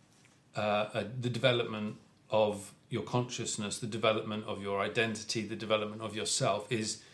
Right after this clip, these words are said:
I mean, it's unique to each person, but it's almost un-, undefinable. It doesn't have boundaries. Someone can become so unwell from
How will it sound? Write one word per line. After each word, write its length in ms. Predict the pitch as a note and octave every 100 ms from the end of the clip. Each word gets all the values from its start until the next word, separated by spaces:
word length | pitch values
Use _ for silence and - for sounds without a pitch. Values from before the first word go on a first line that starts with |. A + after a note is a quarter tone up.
| - - _
I 20 | C3
mean, 160 | C3
it's 160 | B2+ -
unique 380 | D3 C#3+ D3 -
to 120 | C#3+
each 200 | C3+ -
person, 320 | B2 A2+ A#2
but 60 | A#2+
it's 100 | C3+
almost 260 | C3 C3 -
un-, 320 | B2+ C3 C3+ -
undefinable. 840 | A#2+ A#2+ A2+ C3 A#2+ A2+ G2+ G2
It 100 | G2+
doesn't 260 | B2+ B2 B2
have 360 | - C3+ A#2+ -
boundaries. 680 | A2 G2+ G2+ F#2+ F#2+ G2
Someone 300 | - B2 A#2+
can 100 | A2+
become 440 | A#2+ A#2 A2+ A2 - - - - - _ -
so 720 | - - C3 B2+ B2 B2 B2+ - -
unwell 800 | B2 A#2+ B2 B2 A2 G2 G2 F2+
from 640 | - A2 G#2 G#2 G#2